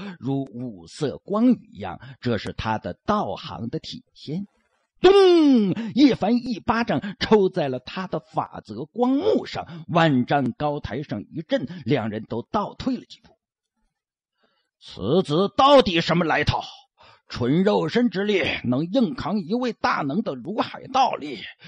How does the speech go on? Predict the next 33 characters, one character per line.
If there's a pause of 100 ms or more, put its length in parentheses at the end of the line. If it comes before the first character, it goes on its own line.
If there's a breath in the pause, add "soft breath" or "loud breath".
(260 loud breath)
后
生
可
畏
呀！” (800)
在
场
的
人 (120)
都
是
雄
主， (380 loud breath)
吃
惊
过
后 (120)
没
有
过
多
的
表 (100)
现， (180 loud breath)
也
只
能
够
这
样
议
论
了。